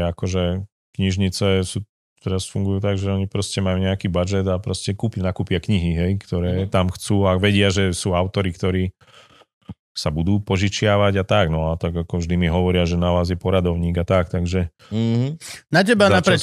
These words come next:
Speaker 3: Prečeta.
Speaker 1: vďačný, čiže <laughs>
Speaker 3: Na teba a na Prečeta, za, ja,
Speaker 1: Hej,
Speaker 3: ja mám
Speaker 1: hej.
Speaker 3: jednu knižnicu Mesku.
Speaker 1: Hej, na, na Táňu Kelevú Vasilkovú.
Speaker 3: Tak reálne, že ak som na niečo čakával, takže ty a Prečet.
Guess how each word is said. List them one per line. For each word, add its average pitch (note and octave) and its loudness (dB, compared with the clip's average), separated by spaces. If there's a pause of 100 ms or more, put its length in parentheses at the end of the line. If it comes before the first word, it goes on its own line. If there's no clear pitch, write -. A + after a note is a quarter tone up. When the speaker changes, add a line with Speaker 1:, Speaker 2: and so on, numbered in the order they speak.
Speaker 3:
Prečeta. F#2 2
Speaker 1:
vďačný, A#2+ 2
čiže A#2 4
<laughs> G3 2
Speaker 3:
Na F#3+ 6
teba A#3+ 4
a A3 4
na G#3+ 6
Prečeta, F#3+ 2
za, D#3+ 4
ja, E3+ 6
Speaker 1:
Hej, - 2
Speaker 3:
ja F3+ 6
mám E3 6
Speaker 1:
hej. D3 6
Speaker 3:
jednu E3+ 6
knižnicu E3+ 4
Mesku. C3 4
Speaker 1:
Hej, G2+ 2
na, G2 2
na G2 2
Táňu G2 2
Kelevú G2 2
Vasilkovú. F#2 -2 (460)
Speaker 3:
Tak D#3+ 2
reálne, E3+ 6
že D#3 4
ak C#3 2
som E3 2
na D#3 4
niečo D#3+ 2
čakával, F3 2
takže C3+ 2
ty D#3+ 0
a D3 6
Prečet. A#2+ -2